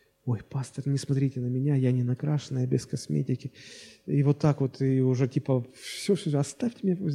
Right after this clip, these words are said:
я по-, я пошла". Ну, я не стал там ее терзать расспросами. Ну, пожалуйста. То есть, кому ты что пытаешься доказать?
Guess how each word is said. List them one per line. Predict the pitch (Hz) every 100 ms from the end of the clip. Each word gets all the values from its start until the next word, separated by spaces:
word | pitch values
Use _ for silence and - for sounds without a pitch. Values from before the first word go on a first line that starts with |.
| 165
я | 160 202
по-, | 220
я | 214 180
пошла". | - - 117 117 - _ - - - _ _ _ _ _ _ -
Ну, | 156 165
я | 156
не | 143
стал | 131 - 160 147 120 117
там | 110 101 104
ее | 104 92 110 - _
терзать | - 107 104 95
расспросами. | 104 - 131 131 - 113 -
Ну, | 120 113 117 120 120
пожалуйста. | 113 104 120 117 - _ _ _ _ - _ _ -
То |
есть, | 143 - - - -
кому | - 143 214
ты | 233 196
что | -
пытаешься | 202 160 151 - 143
доказать? | 139 139 127 95